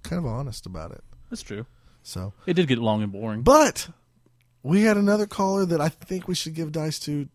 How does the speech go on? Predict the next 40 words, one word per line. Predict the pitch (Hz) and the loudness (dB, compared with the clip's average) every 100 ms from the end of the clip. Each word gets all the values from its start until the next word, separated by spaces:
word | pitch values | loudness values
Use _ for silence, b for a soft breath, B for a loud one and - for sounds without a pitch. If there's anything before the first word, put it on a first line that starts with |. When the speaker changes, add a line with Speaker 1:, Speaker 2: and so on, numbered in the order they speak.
| - | -6
Speaker 1:
as | 127 123 | -6 -4
well, | 143 175 | -2 -2
because | 170 143 - 143 135 - B B B B | -2 -4 -2 -2 -2 -10 B B B B
Speaker 2:
We | 139 | -4
said | 147 247 | 0 0
Speaker 1:
she | 208 | 0
Speaker 2:
just | 202 | -2
Speaker 1:
w-, | 131 | -2
Speaker 2:
one | 135 104 | -2 -2
pair. | - 107 - _ _ - | -8 -14 -14 _ _ -12
Speaker 1:
I | 139 | -8
know, | 160 170 196 202 | -4 -2 0 0
but | 170 143 | 0 0
we | 170 | 0
should | - 160 | 0 -4
give | 165 147 | -4 -2
her | 156 160 | -2 -2
a | |
pair | 151 143 117 | -2 -4 -4
too, | - 117 92 | -8 -8 -8
because | 101 - 127 - - _ _ _ - | -10 -6 -6 -6 -18 _ _ _ -10
she | - 156 - _ _ | -8 -8 -10 _ _
just, | - 175 156 - | -4 -4 -4 -4
it's, | 151 | -2
it's | 135 147 143 | 0 0 0
a | 147 | 0
she, | - - 208 | 0 2 2
Speaker 2:
She? | 151 | 4
Speaker 1:
number | 156 147 | 4 2
one. | 127 151 156 107 156 | 2 2 0 -2 -6
Speaker 2:
She. | - 127 95 B - | -6 -8 -8 B -6
Speaker 1:
Oh, | 131 135 | -2 -2
she | - | -2
sounds | 127 151 139 | -2 -2 -2
sexy | - 104 110 - 127 | -4 -4 -6 -6 -6
and | 101 | -6
delicious, | 87 92 110 - - | -6 -8 -8 -10 -10
and | 101 | -6
maybe | 113 139 | -4 -4
we, | 127 127 | -4 -6